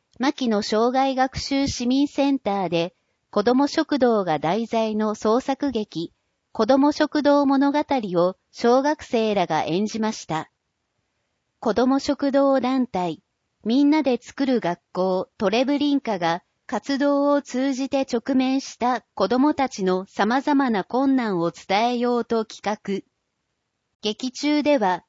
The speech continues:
子ども食堂を訪れた不登校の少年が、交流の中で心を開く様子が描かれました。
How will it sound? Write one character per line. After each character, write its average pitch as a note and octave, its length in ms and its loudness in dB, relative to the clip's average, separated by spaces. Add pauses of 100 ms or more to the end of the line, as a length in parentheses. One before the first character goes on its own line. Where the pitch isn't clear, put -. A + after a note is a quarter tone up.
(160)
子 G3 160 0
ど B3 140 4
も D4 140 4
食 D4+ 280 -2
堂 G#3+ 360 2
を D#3+ 100 2
訪 A#3+ 280 -2
れ A#3+ 140 0
た E3 220 -2
不 - 200 -8
登 C#4+ 240 4
校 G#3+ 300 0
の D#3+ 140 0
少 G3 300 -2
年 G3+ 260 -4
が、 F#3 240 -4 (420)
交 B3+ 340 4
流 C#4 140 2
の C#4 160 2
中 C4+ 300 0
で E3 280 -2
心 C4+ 540 4
を G3+ 80 0
開 A3+ 300 -2
く G#3+ 160 -6
様 F#3 200 2
子 A3 200 -8
が G#3+ 160 -2
描 F#3 240 -4
か G#3+ 160 -2
れ G#3 100 0
ま G3+ 140 0
し - 120 -12
た。 D#3 240 -8